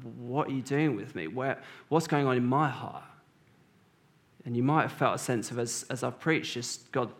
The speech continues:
highlighting certain things or attitudes or behaviors and maybe things that you think, "Actually, yeah, I need to, I need to repent from that. I need to talk to God about that. I need to talk to,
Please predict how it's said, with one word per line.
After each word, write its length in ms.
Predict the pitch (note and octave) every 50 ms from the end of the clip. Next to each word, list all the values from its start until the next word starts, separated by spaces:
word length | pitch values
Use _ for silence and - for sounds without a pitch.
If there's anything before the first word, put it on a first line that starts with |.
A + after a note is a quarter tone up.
| - - -
highlighting 720 | - - - D3 D#3 D#3+ D#3 C#3 A#2 A2+ A#2 - B2 A2+ A#2
certain 320 | - - C3+ B2 A2 B2+
things 400 | B2 - D3+ D3+ C#3+ C3+ - B2+
or 100 | - -
attitudes 540 | - C#3+ D3 - - - - - B2 A#2 -
or 80 | B2+ A#2
behaviors 720 | - B2 C3 C3+ C#3+ C#3+ D3 C#3+ C3 - A2+ A2 A2+ -
and 140 | B2 B2 B2
maybe 400 | B2+ C3+ C3+ - B2+ B2+ A#2+ - - - - - - - -
things 280 | - C3+ C3 B2+ B2 -
that 80 | A#2
you 100 | F#2 A#2+
think, 240 | B2 - C3 G#2 - -
"Actually, 340 | C3 C3 C3 - - A2+
yeah, 100 | A#2+ B2
I 80 | A#2 A#2
need 340 | B2 B2+ C3 B2+ B2 B2 -
to, 300 | - - G#2+ G2+ A#2+ B2 - - - - _ _ -
I 60 | C3
need 140 | D#3 F3 E3+
to 80 | - A2+
repent 420 | F#2+ - - B2+ C3+ C3+ - -
from 220 | - - D2+ C#2
that. 240 | - A#1 - - - - _ _ _ _ _ _ _ _ _ - - -
I 80 | B2+
need 100 | C#3 C#3+
to 100 | C#3 -
talk 160 | - C3+ A2
to 80 | - -
God 200 | - C#3 C3+ C3+
about 260 | C3+ C3+ C3 A2+ G#2+
that. 180 | C3+ C3 B2+ A2
I 40 | F2+
need 120 | B2+ A#2+
to 60 | - -
talk 240 | - - A#2 - -
to, 220 | - B2 A2+ G#2